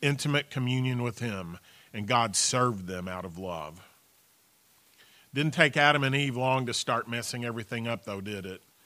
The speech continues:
That, is that fair to say? Not being unfair at all.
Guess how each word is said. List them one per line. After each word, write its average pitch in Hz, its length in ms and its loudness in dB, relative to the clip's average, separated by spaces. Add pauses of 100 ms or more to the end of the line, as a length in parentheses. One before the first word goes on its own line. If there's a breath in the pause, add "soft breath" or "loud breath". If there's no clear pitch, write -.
(500 soft breath)
That, 117 180 -8 (560)
is 123 80 -10
that 127 180 -4
fair 135 160 4
to 131 80 -2
say? 160 520 2 (760 soft breath)
Not 117 260 -2
being 123 160 -4
unfair 127 400 0
at 131 60 2
all. 123 380 2